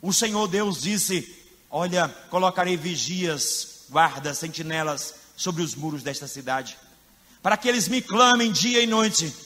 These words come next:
que eles não me deem descanso, até que eu coloque esta cidade como objeto de louvor na terra. Nós temos que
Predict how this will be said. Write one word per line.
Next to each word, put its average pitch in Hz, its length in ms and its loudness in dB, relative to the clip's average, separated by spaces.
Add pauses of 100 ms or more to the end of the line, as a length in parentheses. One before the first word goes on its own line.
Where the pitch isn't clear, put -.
(180)
que 190 60 -2
eles 196 180 2
não 196 140 2
me 202 120 0
deem 185 260 0
descanso, 165 840 -2 (200)
até 233 400 2
que 208 420 0 (280)
eu 180 100 0
coloque 185 480 -2
esta 180 200 -6
cidade 143 540 -2 (180)
como 165 180 -2
objeto 143 480 -4
de 131 100 -8
louvor 127 320 -6
na 123 120 -10
terra. 104 440 -14 (600)
Nós 175 280 0
temos 180 360 -2
que 170 460 -6